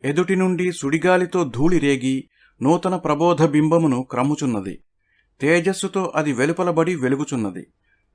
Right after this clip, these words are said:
కాని ఈ నూతన ప్రబోధమున ఏమో కాని కొంత మాయతళుకు కనబడుచున్నది,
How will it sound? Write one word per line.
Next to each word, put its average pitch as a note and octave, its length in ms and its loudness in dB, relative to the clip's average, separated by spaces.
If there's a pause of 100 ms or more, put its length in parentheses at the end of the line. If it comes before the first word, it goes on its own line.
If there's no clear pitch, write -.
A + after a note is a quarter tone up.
(180)
కాని F3 520 0
ఈ D3+ 140 2
నూతన E3 400 0
ప్రబోధమున E3+ 800 0
ఏమో E3+ 300 2
కాని C#3 480 0 (400)
కొంత E3 280 0
మాయతళుకు D#3+ 720 0
కనబడుచున్నది, C3 840 -4